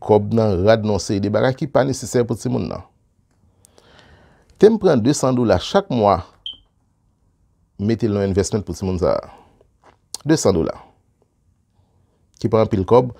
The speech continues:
E gen nan medam yo k ap bay gason tchal sipòt, epi k ap pran kòb tchal sipòt sa k ap okipe yon lòt nèg avèk li. An di ke nan kopja support sa, si pa pati ou nan pa nan vil, ou te pren 200 dolar te met an kote pou li. Ou bien nan pes sou liye bin che sa,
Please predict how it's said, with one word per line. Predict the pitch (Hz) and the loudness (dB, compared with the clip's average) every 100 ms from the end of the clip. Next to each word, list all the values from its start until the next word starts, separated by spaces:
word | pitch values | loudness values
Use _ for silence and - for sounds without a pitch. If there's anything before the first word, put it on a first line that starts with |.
| _ - | _ -6
E | 92 | -4
gen | 95 95 | 0 0
nan | 95 | 0
medam | 101 87 85 | 0 0 2
yo | 110 120 | 0 0
k | - | -2
ap | 92 | 0
bay | 82 85 | -2 0
gason | - - 87 | -2 -4 -4
tchal | 85 87 | -4 -4
sipòt, | 98 90 127 123 - - - _ | -8 2 4 4 2 -16 -20 _
epi | - 87 | -12 -8
k | - | -6
ap | - | -6
pran | 90 | -6
kòb | 90 - | -6 -4
tchal | 85 85 | -6 -4
sipòt | 101 117 | -6 -2
sa | 120 | 0
k | 98 | 0
ap | 95 | -2
okipe | 85 120 | -6 -4
yon | 151 | -2
lòt | - | -2
nèg | 87 82 | -2 -2
avèk | 82 - | -2 -10
li. | - - _ _ _ _ _ _ _ _ _ _ _ _ _ _ _ _ _ _ _ _ | -18 -20 _ _ _ _ _ _ _ _ _ _ _ _ _ _ _ _ _ _ _ _
An | - 98 104 | -4 -2 0
di | 87 98 | -2 -4
ke | 92 98 85 - - | 0 -2 -2 -14 -6
nan | 87 - | -6 0
kopja | 107 104 90 | 0 2 0
support | - 92 87 - | -2 -2 -4 2
sa, | 113 110 | 4 4
si | 104 95 | 2 -6
pa | 87 | -4
pati | 87 85 95 | -4 -4 -4
ou | |
nan | 95 | -2
pa | 90 | -2
nan | 98 101 | -2 -2
vil, | 117 | -4
ou | 104 | -4
te | 101 | -6
pren | 92 92 | -4 -4
200 | 98 98 101 | -4 -6 -4
dolar | 101 90 | -2 -2
te | 95 | -6
met | 87 | -6
an | 87 | -6
kote | 87 85 | -4 -4
pou | 85 | -6
li. | 52 - _ _ _ _ _ - | -10 -16 _ _ _ _ _ -6
Ou | 90 | 0
bien | 101 | 0
nan | 101 95 | 0 0
pes | 107 - | 0 0
sou | 117 | -2
liye | 104 90 | -2 -2
bin | 101 107 | -2 -4
che | 113 | -4
sa, | - 113 | 0 2